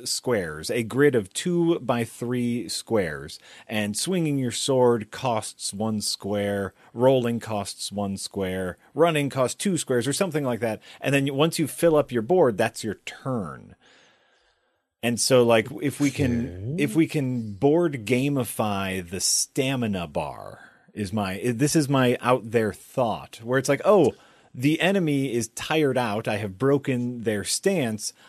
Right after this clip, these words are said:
Speaker 1: I'm going to use up my entire stamina bar just to slash and slash and slash, and that will be my turn."
Speaker 2: Sure.
Speaker 1: This is my thought.
Speaker 2: But the problem with that is, uh,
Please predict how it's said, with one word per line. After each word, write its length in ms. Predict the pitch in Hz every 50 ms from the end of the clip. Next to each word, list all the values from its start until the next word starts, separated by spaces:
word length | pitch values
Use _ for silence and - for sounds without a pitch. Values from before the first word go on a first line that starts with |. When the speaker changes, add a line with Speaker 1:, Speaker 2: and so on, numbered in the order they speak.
| - _ -
Speaker 1:
I'm 160 | 127 139 156
going 200 | 139 151 151 139
to 120 | - 131
use 300 | 120 120 135 139 127 110
up 180 | 127 117 113 _
my 200 | 123 127 113 110
entire 500 | 104 104 - - - 143 143 147 135 123
stamina 480 | - - - 139 135 131 135 127 117 101
bar 240 | 90 101 95 95
just 220 | 92 - 104 - -
to 60 | 85
slash 520 | - - - - 117 120 117 101 95 -
and 100 | 107 98
slash 380 | - - - 107 101 95 - -
and 120 | 98 90
slash, 380 | - - 127 131 120 92 85 -
and 140 | 95 92 95
that 160 | 107 92 73
will 80 | 95 90
be 120 | 82 87
my 120 | 80 76 76
turn." 380 | - - - 92 67 - - - _ _ _ _ _ _ _ _ _ _ _ _ _ _ _ _ _ _ _ _ _ - - -
Speaker 2:
Sure. 1160 | - - - - - - - - - 143 143 139 135 131 131 131 131 131 139 147 160 175 196
Speaker 1:
This 100 | 220 233
is 80 | 247 240
my 140 | 240 233 208
thought. 560 | - - - 123 98 - 69 - - - - _ _ _ _ _ _ _ _ _ _ _ _ _ _ _ _ _ _ _ _ _ _ _ _ _ _ _ _ _ _ _ _ _ _ _ -
Speaker 2:
But 720 | 131 120 117 160 160 156 151 147 143 143 143 135 135 135
the 100 | 147 131
problem 520 | - - - 190 180 175 175 170 160 151
with 300 | 147 147 143 131 131 131
that 340 | 151 175 180 175 175 160 - _ -
is, 840 | 143 123 120 117 117 117 120 135 160 175 175 175 175 170 170 - - _ _ _ _ _ _ _ _ _ _ _ _ _ _ _ _ _ _ _ _ _ _ -
uh, 600 | 131 127 127 127 127 127 127 127 127 127 131